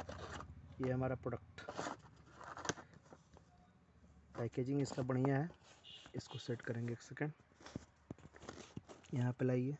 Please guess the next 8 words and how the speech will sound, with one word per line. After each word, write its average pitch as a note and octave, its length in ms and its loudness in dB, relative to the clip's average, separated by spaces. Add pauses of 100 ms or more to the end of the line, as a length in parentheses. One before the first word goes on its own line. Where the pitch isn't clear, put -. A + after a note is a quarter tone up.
(1500)
<clears throat> - 560 12 (2250)
चार्जिंग C#3 380 4
इसमें C#3 260 2
type C3+ 200 4
सी D3 180 -2
दी C3 80 0
हुई A2+ 200 4
है, A2+ 140 -2